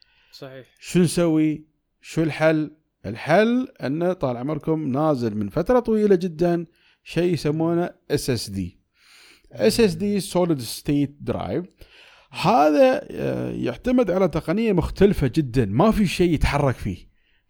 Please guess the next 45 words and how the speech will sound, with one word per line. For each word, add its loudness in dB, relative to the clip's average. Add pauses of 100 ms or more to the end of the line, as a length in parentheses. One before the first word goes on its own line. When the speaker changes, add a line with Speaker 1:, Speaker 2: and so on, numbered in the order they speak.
Speaker 2:
كله 2
Speaker 1:
مم. -2
Speaker 2:
عبارة 0
عن، 0
أم، -10 (140)
magnetic -2
وأمور -2
كثيرة، 0
آه، -4
تقنية -2
Speaker 1:
يعني -2
Speaker 2:
زيادة -2
Speaker 1:
هو -4
Speaker 2:
عن، -10
آه، -12
Speaker 1:
على -10
أساس -8
أن -8
كل، -8 (260)
يعني، -14
ذاك-، -8
ذا-، -16
ذاكرات -12
إلكترونية -14
فيها. -20 (640)
ف، -18
آه، -6
يعني، -14
هذه -2
التقنية -10
اللي -6
هي -8
حتى -10
في -20
ال -10
اس -8
اس -14
دي -12
هي -14
نفس -12
الذاكرة -8
اللي -6
موجودة -10
في -14
ال، -12